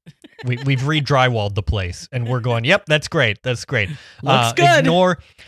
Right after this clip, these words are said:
Speaker 1: ignore the sounds of electrical arcing and, uh, water flowing onto, you know. <laughs>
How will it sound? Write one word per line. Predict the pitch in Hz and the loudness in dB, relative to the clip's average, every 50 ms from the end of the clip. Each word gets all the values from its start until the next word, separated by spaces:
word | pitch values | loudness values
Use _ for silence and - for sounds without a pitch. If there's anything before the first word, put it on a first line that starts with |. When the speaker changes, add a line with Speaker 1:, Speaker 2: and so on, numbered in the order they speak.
| _ _ - | _ _ -2
Speaker 1:
ignore | 151 135 139 151 165 170 175 165 | -2 0 0 2 2 2 2 2
the | 156 | 2
sounds | - - 170 147 139 143 139 123 | 0 0 2 2 2 2 0 0
of | 139 127 | 0 0
electrical | 127 123 123 120 - 139 117 123 117 107 | 0 0 0 0 0 -2 -2 -2 -2 0
arcing | 107 110 110 104 - 113 104 95 95 101 | 0 0 0 0 0 -2 -2 -2 -4 -4
and, | - 107 101 101 101 95 - | -2 -2 0 0 -2 -4 -4
uh, | - 110 101 101 98 | -2 -2 -2 0 -2
water | 98 101 104 104 107 107 101 92 | 0 0 0 2 2 2 0 -2
flowing | - - 120 107 107 104 104 98 95 98 101 - | -2 -2 0 0 2 2 2 0 0 -2 -4 -4
onto, | 107 101 101 101 101 101 - - 110 101 98 95 95 101 | -2 -2 -2 -2 -4 -4 -4 -4 -2 -2 -2 -4 -6 -6
you | 113 113 107 | -4 -4 -4
know. | 98 101 95 98 104 | -4 -4 -4 -4 -4
<laughs> | 440 | -4